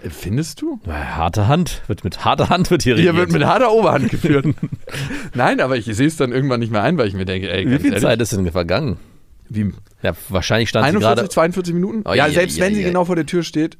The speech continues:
Speaker 2: Was, also sagen wir mal, sie hätte unten nicht geklingelt. Und dann wäre sie oben an der Tür gewesen.
Speaker 1: <laughs>
Speaker 2: Und du schickst ihr gerade die Nachricht und dann in dem
Speaker 1: Soll
Speaker 2: Moment
Speaker 1: ich den
Speaker 2: klopft es.
Speaker 1: Spalt auf dem Bein aufmachen und dann wieder zu?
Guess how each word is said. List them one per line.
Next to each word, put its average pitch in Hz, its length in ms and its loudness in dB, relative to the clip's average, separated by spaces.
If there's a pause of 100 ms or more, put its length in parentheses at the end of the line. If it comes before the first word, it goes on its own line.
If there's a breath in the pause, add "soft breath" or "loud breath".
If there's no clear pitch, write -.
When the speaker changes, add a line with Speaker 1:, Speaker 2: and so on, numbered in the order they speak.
Speaker 2:
Was, - 240 -2
also 139 320 2
sagen 143 240 2
wir 185 60 2
mal, 156 180 4
sie 123 140 2
hätte 135 180 2
unten 156 160 2
nicht 127 120 0
geklingelt. 87 440 -4 (640 soft breath)
Und 113 240 0
dann 117 160 2
wäre 117 200 2
sie 107 120 0
oben 131 240 -2
an 107 80 0
der 98 100 -2
Tür 139 200 -2
gewesen. 78 500 -8
Speaker 1:
<laughs> - 40 -10 (760 loud breath)
Speaker 2:
Und 110 200 0
du 160 40 2
schickst - 240 -2
ihr 151 60 0
gerade 120 220 0
die 113 80 -2
Nachricht 135 280 0
und 113 140 -2
dann 131 140 2
in 127 100 2
dem 127 60 4
Speaker 1:
Soll 143 80 6
Speaker 2:
Moment 147 140 2
Speaker 1:
ich - 40 -6
den - 60 -6
Speaker 2:
klopft - 180 2
es. - 60 -6
Speaker 1:
Spalt 123 240 2
auf 156 60 0
dem 143 80 -4
Bein 139 180 2
aufmachen 185 420 0
und 147 80 0
dann 143 140 0
wieder 139 200 0
zu? 208 220 -4